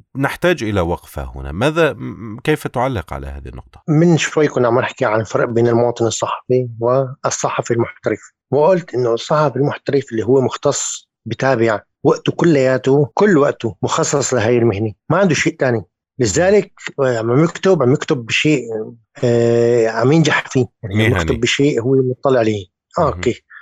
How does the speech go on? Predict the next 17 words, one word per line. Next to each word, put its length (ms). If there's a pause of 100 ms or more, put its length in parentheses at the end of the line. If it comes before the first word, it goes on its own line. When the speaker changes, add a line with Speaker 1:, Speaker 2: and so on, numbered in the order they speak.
(500)
Speaker 2:
المواطن 680
الصحفي 760
ما 220
له 120
صحفي 420
بالمعنى 460
المعروف. 600 (220)
Speaker 1:
مهم. 260 (220)
Speaker 2:
هو 60
Speaker 1:
ممكن 320
Speaker 2:
شخص 120
عم 120
يحكي. 440
Speaker 1:
يو-، 320
يوصف 440
بأنه 380
ناشط 480